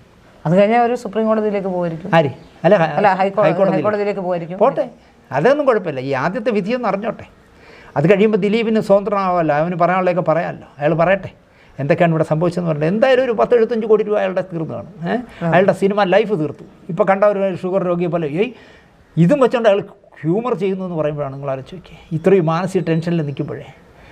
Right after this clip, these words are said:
Speaker 2: ഒരു മനുഷ്യൻ ഇങ്ങനെ വേട്ടയാടരുത്. നമുക്കെന്താ, ഞാൻ വേറൊന്നും വേണ്ട, നിങ്ങളുടെ അറിവിലേക്ക് ഞാൻ ഒറ്റ കാര്യം പറയാം.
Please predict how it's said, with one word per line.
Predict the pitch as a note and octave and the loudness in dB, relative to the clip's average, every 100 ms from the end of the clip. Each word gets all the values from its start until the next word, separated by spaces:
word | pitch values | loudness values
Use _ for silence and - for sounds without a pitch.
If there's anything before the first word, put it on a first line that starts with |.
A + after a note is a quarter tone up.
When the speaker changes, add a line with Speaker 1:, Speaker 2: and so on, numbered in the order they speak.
| - - - D#4 | -20 -20 -6 2
Speaker 2:
ഒരു | G3+ | 2
മനുഷ്യൻ | A#3 F#3+ G3 G3+ | 4 0 0 0
ഇങ്ങനെ | F3 F3 D#3+ | 2 2 4
വേട്ടയാടരുത്. | D3 D3+ D3+ C3 C3 A#2+ - - - - - - _ - | 4 2 0 -4 -6 -10 -18 -20 -20 -20 -20 -20 _ -8
നമുക്കെന്താ, | D3 E3 F#3+ E3+ - - | 0 2 4 2 0 -6
ഞാൻ | A3 C#4 G4+ | 0 2 4
വേറൊന്നും | E4 G#4 G#4+ | 4 4 2
വേണ്ട, | D4+ | 2
നിങ്ങളുടെ | G#3+ F#3+ G3 - - | 2 0 -4 -4 -2
അറിവിലേക്ക് | A#3+ A#3 C#4+ G#3+ | -2 -4 -8 -10
ഞാൻ | A3 | -10
ഒറ്റ | - | -8
കാര്യം | C4+ G#3+ F#2+ | -8 -8 -8
പറയാം. | - - _ | -12 -16 _